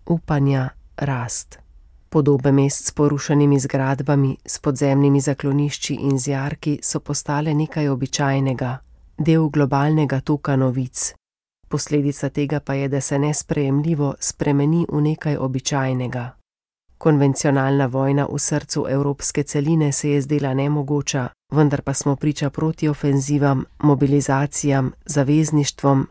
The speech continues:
energetskim krizam, ubojem. Trpljenje in bolečina zaenkrat ostajata talca strategij osvajanja in maščevanja. Poskusi mediacije in mirovne konference so dosegli le malo. Še naprej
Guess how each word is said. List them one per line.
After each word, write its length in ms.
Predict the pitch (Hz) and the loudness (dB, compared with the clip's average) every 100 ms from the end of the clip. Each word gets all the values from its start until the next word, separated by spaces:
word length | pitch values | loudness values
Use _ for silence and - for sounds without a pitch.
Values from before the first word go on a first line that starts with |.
| _ - | _ 0
energetskim 760 | 139 135 139 151 - - 147 | 0 0 0 -2 0 2 2
krizam, 640 | 139 147 143 147 139 135 - - | 2 0 0 2 0 0 -6 -10
ubojem. 720 | - 139 139 127 123 123 120 117 - - - - - | -2 0 0 0 -2 -4 -6 -8 -16 -20 -20 -20 -8
Trpljenje 600 | - 139 - 147 135 143 139 | -2 -2 0 0 2 2 2
in 160 | 143 | 2
bolečina 640 | 135 135 127 - 165 147 139 - | 2 0 -2 0 2 2 0 -2
zaenkrat 680 | 143 135 139 156 165 147 - | 0 0 0 -2 -4 -4 -4
ostajata 600 | 143 - 139 139 143 135 | -6 -4 -4 -4 -4 -6
talca 500 | 139 139 147 - 143 | -6 -4 -4 -2 -2
strategij 640 | - - 139 147 135 156 - | -4 -4 -4 -2 -2 -2 -2
osvajanja 760 | 135 - 135 131 143 147 143 - | -2 -2 -2 -2 0 0 0 0
in 120 | 139 | 0
maščevanja. 920 | 135 - - 135 131 127 123 123 123 - _ _ _ _ - | 0 -2 -4 -2 0 0 0 -2 -6 -10 _ _ _ _ -4
Poskusi 520 | 147 - 156 143 147 | -2 -2 -2 0 2
mediacije 720 | 139 131 139 127 135 - 147 | 2 2 2 0 -2 0 0
in 200 | - 143 | 2 4
mirovne 420 | 139 139 147 151 143 | 4 4 4 4 2
konference 880 | 143 135 - 139 143 151 - 143 | 0 0 0 0 2 0 0 0
so 160 | - 156 | 0 0
dosegli 560 | 143 135 170 156 147 143 | 0 0 2 0 2 2
le 200 | 147 143 | 2 2
malo. 420 | 131 123 123 123 - - _ _ _ | 0 -2 -4 -8 -14 -20 _ _ _
Še 240 | - - 139 | -4 0 2
naprej 420 | 131 - 139 | 0 -2 -2